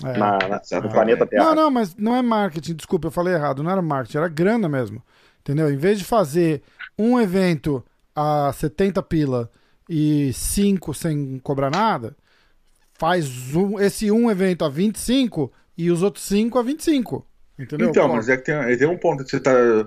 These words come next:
Speaker 3: tá, tem um
Speaker 1: Mas
Speaker 3: card
Speaker 1: aí entra a
Speaker 3: pay-per-view.
Speaker 1: história da, da E S P N, né?
Speaker 3: É,
Speaker 1: Que,
Speaker 3: o,
Speaker 1: que não
Speaker 3: o
Speaker 1: vai
Speaker 3: outro
Speaker 1: a
Speaker 3: card que não é, não é pay-per-view, ele é E S P N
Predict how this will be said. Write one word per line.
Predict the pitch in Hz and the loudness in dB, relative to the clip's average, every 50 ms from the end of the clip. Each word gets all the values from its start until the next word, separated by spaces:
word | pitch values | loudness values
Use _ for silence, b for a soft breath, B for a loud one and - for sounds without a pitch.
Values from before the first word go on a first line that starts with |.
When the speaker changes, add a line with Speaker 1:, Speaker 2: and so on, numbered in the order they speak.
| 110 b b b b b b b _ | -2 b b b b b b b _
Speaker 3:
tá, | - - - - - - 170 180 | 0 0 0 0 -2 -6 -6 -2
tem | - 117 113 | 0 0 0
um | - | 2
Speaker 1:
Mas | 196 180 - - | 2 4 4 4
Speaker 3:
card | 190 | 6
Speaker 1:
aí | 190 202 - | 6 6 6
entra | |
a | - 156 143 - | 6 4 4 4
Speaker 3:
pay-per-view. | - - - | 4 6 6
Speaker 1:
história | - 226 233 240 240 | 6 6 6 6 4
da, | 214 247 247 240 | 4 2 2 2
da | 220 240 240 | 2 2 4
E | 247 | 4
S | 247 226 - - | 2 0 0 -2
P | - 269 262 | -2 0 0
N, | 226 214 214 202 170 156 | 2 2 2 0 0 0
né? | 160 175 180 | 2 2 2
Speaker 3:
É, | - | 2
Speaker 1:
Que, | - - - | 2 2 2
Speaker 3:
o, | 131 123 | 4 4
Speaker 1:
que | - 156 | 4 4
não | 131 - | 4 2
Speaker 3:
o | 151 | 4
Speaker 1:
vai | 143 135 143 | 4 6 6
Speaker 3:
outro | 151 151 143 135 | 6 6 4 2
Speaker 1:
a | 131 | 2
Speaker 3:
card | 131 - 135 123 117 - | 2 2 2 2 0 -4
que | - - 131 | -10 -10 -8
não | 120 131 127 123 120 | -4 -2 0 0 2
é, | 120 123 120 113 101 95 101 95 107 | 2 2 2 2 0 0 -2 -2 -2
não | 104 107 107 110 | 0 0 2 2
é | 107 104 | 2 0
pay-per-view, | - - - 107 101 98 123 123 110 | -2 -4 -2 -2 0 4 4 6 6
ele | 101 95 101 | 6 6 6
é | 104 | 6
E | 107 | 6
S | 107 107 - - | 6 4 -2 -4
P | - - | 0 4
N | 107 107 107 107 107 101 - | 4 4 4 4 2 -2 -4